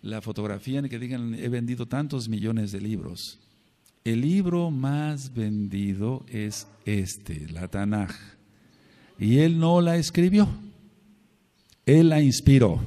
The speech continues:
Exaltamos al Abacadosh. Y él no necesita del dinero,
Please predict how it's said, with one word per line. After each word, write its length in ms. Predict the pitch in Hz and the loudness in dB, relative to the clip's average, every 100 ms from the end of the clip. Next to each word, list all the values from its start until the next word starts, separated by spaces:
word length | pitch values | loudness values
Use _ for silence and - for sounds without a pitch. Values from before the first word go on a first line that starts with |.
| - - - _ - - - - | -8 -18 -20 _ -20 -20 -20 -4
Exaltamos 680 | - 117 139 127 175 180 165 | 0 4 6 8 8 8 6
al 120 | 170 | 6
Abacadosh. 840 | 175 165 160 165 202 175 - - - - - - - - - - - - - - - - - - - - - - - - - | 6 4 4 4 6 4 0 -8 -10 -14 -16 -16 -14 -14 -14 -14 -14 -12 -12 -10 -10 -10 -10 -10 -10 -10 -10 -10 -10 -8 2
Y 100 | 135 | 8
él 160 | 180 214 | 12 12
no 100 | 220 | 12
necesita 640 | 220 151 190 226 220 196 | 12 12 12 12 12 12
del 220 | 185 185 | 12 12
dinero, 840 | 180 185 220 262 226 214 208 190 | 12 12 12 12 12 12 12 12